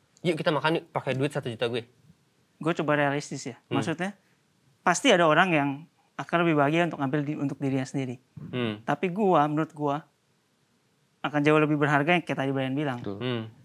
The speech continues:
Speaker 2: Jauh lebih berharga ya.
Speaker 1: Hmm.
Speaker 2: Berharga dan ya lu share buat orang lain gitu loh. Maksudnya
Speaker 1: Hmm.
Speaker 2: lu bisa buat senang orang lain itu menurut gua,
Speaker 1: Hmm.
Speaker 2: ini menurut pandangan gua ya, point of view
Speaker 1: Hmm.
Speaker 2: gua itu priceless.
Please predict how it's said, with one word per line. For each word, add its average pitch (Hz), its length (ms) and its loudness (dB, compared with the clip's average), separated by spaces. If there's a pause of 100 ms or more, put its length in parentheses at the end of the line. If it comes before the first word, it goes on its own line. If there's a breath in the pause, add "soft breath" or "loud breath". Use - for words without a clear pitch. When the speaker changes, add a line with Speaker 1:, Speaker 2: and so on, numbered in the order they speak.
(300)
Speaker 2:
Jauh 147 200 4
lebih 165 220 6
berharga 156 500 2
ya. 131 140 -2 (120)
Speaker 1:
Hmm. 113 360 -6
Speaker 2:
Berharga 143 640 0
dan 151 400 0 (1200)
ya 151 160 2
lu 196 180 2
share 208 320 2
buat 165 180 0
orang 156 240 0
lain 190 280 2
gitu 151 160 0
loh. 131 100 0
Maksudnya 135 300 -2
Speaker 1:
Hmm. 120 200 -2 (340)
Speaker 2:
lu 180 140 0
bisa 226 240 2
buat 151 220 2
senang 156 320 0
orang 160 260 2
lain 160 240 4
itu 160 160 -2
menurut 170 400 0
gua, 160 440 2
Speaker 1:
Hmm. 131 100 -4
Speaker 2:
ini 151 140 2
menurut 190 240 2
pandangan 160 280 4
gua 180 160 4
ya, 151 80 2
point 160 200 2
of 160 80 0
view 160 160 0
Speaker 1:
Hmm. - 20 -8
Speaker 2:
gua 190 120 2
itu 180 100 -6
priceless. 147 640 -4